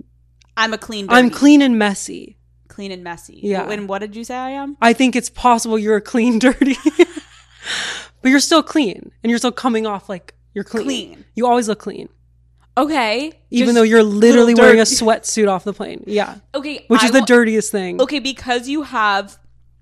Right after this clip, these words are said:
Speaker 2: I
Speaker 1: like,
Speaker 2: feel
Speaker 1: a
Speaker 2: like
Speaker 1: little
Speaker 2: that's gonna offend someone, like, dirt. Like, the word dirty is probably, like,
Speaker 1: Who
Speaker 2: offensive
Speaker 1: cares?
Speaker 2: now.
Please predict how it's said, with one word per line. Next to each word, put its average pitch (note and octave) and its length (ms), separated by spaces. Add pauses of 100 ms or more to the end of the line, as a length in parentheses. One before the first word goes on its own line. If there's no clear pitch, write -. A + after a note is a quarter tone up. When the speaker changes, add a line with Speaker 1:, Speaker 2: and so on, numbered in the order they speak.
(160)
Speaker 2:
I G#3+ 40
Speaker 1:
like, A#3 80
Speaker 2:
feel C4+ 80
Speaker 1:
a - 20
Speaker 2:
like C4+ 60
Speaker 1:
little A3+ 60
Speaker 2:
that's A#3 180
gonna A3 180
offend F#3 340
someone, E3+ 200
like, D#3+ 200
dirt. F3 340
Like, F#3+ 140
the G3 80
word F#3+ 380
dirty F#3 320
is F3 100
probably, F3 440
like, G3 160
Speaker 1:
Who E4 160
Speaker 2:
offensive G3 320
Speaker 1:
cares? F#3 180
Speaker 2:
now. - 360